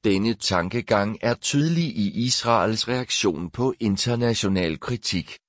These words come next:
som Sydafrika Shiki sag i to tusind og fireogtyve, hvor anklager om folkedrab afvises som antisemitiske angreb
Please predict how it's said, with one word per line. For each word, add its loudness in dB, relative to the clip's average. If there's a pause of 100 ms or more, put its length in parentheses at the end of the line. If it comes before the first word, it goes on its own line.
(140)
som 0
Sydafrika 0
Shiki 0
sag 2
i -4
to -2
tusind -2
og 0
fireogtyve, 0
hvor 2
anklager 2
om 0
folkedrab 0
afvises 0
som 0
antisemitiske 0
angreb 0